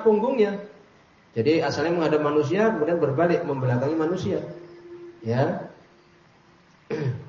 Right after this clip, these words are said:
Wa qala baridahu, beliau pun membalik rida, ya tadi, selendang beliau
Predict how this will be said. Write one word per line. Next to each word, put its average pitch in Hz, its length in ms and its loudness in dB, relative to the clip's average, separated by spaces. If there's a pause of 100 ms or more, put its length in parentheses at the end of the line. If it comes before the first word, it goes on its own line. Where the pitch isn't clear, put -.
(920)
Wa 147 240 2
qala 220 240 6
baridahu, 208 480 6
beliau 170 240 4
pun 185 160 4
membalik 190 560 4
rida, 165 560 0 (240)
ya 127 140 -2
tadi, 139 260 -2
selendang 156 520 2
beliau 160 360 0